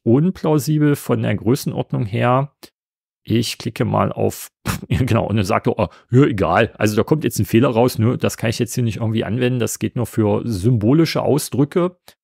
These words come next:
Und das ist ja bereits schon eine Zahl, die kann ich nicht symbolisch auswerten.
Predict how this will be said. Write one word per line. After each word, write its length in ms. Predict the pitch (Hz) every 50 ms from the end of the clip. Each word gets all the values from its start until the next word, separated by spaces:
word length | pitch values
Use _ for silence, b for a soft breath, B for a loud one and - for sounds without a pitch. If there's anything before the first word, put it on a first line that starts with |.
| _ _ _ _ _ _
Und 180 | - 120 120 113
das 160 | 113 - -
ist 160 | 156 147 -
ja 100 | 165 120
bereits 400 | 95 98 87 92 90 104 - -
schon 440 | - - 117 113 120 123 120 - _ _ _ _
eine 200 | - 120 104 110 113
Zahl, 580 | - - - - 87 90 107 123 143 151 160 160 - -
die 80 | - 110
kann 180 | - 113 110
ich 160 | 110 104 - -
nicht 120 | 113 -
symbolisch 500 | - 117 101 85 98 104 113 117 - -
auswerten. 680 | - 95 104 - - - 120 113 - - 117 117 117 117